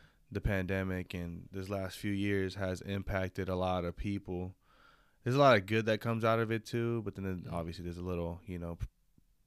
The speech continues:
Speaker 1: problematic things that happen to people in their life, like losing a loved one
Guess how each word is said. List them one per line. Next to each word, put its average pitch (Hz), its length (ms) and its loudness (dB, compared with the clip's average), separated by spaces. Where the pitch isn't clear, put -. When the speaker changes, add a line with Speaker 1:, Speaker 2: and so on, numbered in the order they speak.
Speaker 1:
problematic 87 680 0
things 92 320 -6
that 90 100 -4
happen 92 380 -4
to 87 340 -6
people 92 480 -6
in 90 80 -2
their 87 140 -2
life, 95 440 2
like 87 160 -4
losing 98 260 -2
a 90 60 0
loved 95 300 2
one 92 420 -4